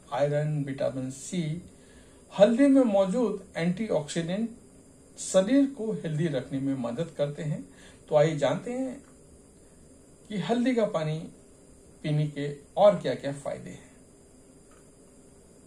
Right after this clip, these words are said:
खांसी और जुकाम में फायदेमंद है हल्दी का पानी। हल्दी में एंटीबैक्टीरियल और एंटीबायोटिकल गुण पाए जाते हैं, जो शरीर,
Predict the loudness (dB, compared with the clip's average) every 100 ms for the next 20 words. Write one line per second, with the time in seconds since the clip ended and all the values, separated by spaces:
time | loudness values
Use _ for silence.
0 | -20 -20 -20 -20 -20 -20 -20 -20 -20 -20
1 | -20 -20 -20 -20 -16 2 4 4 0 -2
2 | -2 2 2 2 0 2 2 0 -4 -6
3 | -6 2 4 4 0 0 -2 -4 -6 -4
4 | -2 -2 -2 -4 -6 -10 -10 -16 -20 -20
5 | -20 -20 -20 -20 -20 -20 -18 6 8 8
6 | 6 8 6 4 0 0 0 -2 -2 -2
7 | -2 -2 0 4 4 2 -4 -2 -2 -4
8 | -8 -14 -20 -20 -20 -20 -4 4 4 4
9 | 0 -2 -8 -20 -20 -20 -20 -20 -20 -12
10 | -2 2 4 6 6 6 0 -2 -2 -2
11 | -2 -4 -6 -4 -4 -2 -4 -8